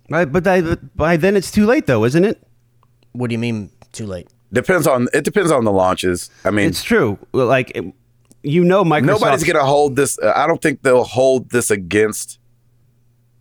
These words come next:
Speaker 3: uh, it's all about the launch. You just never know. I would have never thought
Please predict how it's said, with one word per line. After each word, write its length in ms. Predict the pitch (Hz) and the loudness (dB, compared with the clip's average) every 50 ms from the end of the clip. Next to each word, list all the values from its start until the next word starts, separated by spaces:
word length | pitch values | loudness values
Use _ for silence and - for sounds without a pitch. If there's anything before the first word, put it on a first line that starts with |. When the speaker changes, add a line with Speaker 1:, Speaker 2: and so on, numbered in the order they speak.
| _ _ _ _ _ _ - | _ _ _ _ _ _ -4
Speaker 3:
uh, 480 | 117 123 120 117 117 113 107 107 107 107 - | -2 0 0 0 0 -2 -2 -4 -4 -2 -2
it's 140 | 143 165 - | -2 0 2
all 140 | 185 185 180 | 2 2 2
about 200 | 147 147 135 120 | 2 0 0 2
the 80 | 113 | 2
launch. 340 | 107 107 107 107 101 - - | 2 4 4 2 2 0 -2
You 100 | - 165 | 0 0
just 140 | 202 - - | 0 0 0
never 200 | 170 160 151 151 | 0 0 0 2
know. 120 | 143 147 139 | 2 2 2
I 100 | - 143 | 2 2
would 100 | 185 196 | 2 2
have 120 | 175 143 139 | 2 0 0
never 280 | 139 139 147 135 139 | -2 -2 0 0 -2
thought 340 | 131 - - 135 131 123 107 | -2 0 0 2 2 2 0